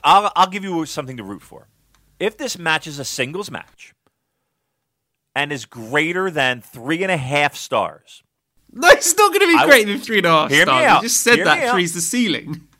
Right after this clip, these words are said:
Speaker 1: That's, I, I, let's, let's dream. I'm giving you something to shoot for and look forward to. If it is, I will take you out to dinner. You name the spot,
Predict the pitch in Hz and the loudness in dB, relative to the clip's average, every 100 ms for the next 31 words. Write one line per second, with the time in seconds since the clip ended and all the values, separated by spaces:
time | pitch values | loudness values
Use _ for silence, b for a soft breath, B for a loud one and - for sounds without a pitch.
0 | _ - 110 135 - _ _ _ _ - | _ -4 -2 -2 -10 _ _ _ _ -20
1 | - - - - 170 180 - 165 143 - | -20 -18 -20 -20 -14 -10 -6 0 0 -2
2 | 139 160 107 _ _ _ _ _ - 101 | -6 -8 -8 _ _ _ _ _ -14 -12
3 | 123 135 - 147 143 - 147 - 87 - | -10 -8 -6 -6 -6 -6 -8 -8 -20 -18
4 | 104 123 - 127 92 - _ _ _ _ | -12 -12 -8 -8 -8 -14 _ _ _ _
5 | _ _ _ _ _ _ _ 151 190 208 | _ _ _ _ _ _ _ -4 0 4
6 | 147 110 110 - _ _ _ _ _ _ | 4 2 -4 -14 _ _ _ _ _ _
7 | 110 135 165 - 180 165 180 160 160 165 | -2 -2 -4 -6 -8 -6 -4 -4 -4 -6
8 | 156 110 87 _ _ _ _ _ _ _ | -4 -4 -10 _ _ _ _ _ _ _
9 | _ _ _ 113 139 180 175 185 226 - | _ _ _ -20 -18 -2 0 0 -4 2
10 | 190 170 - | 4 4 2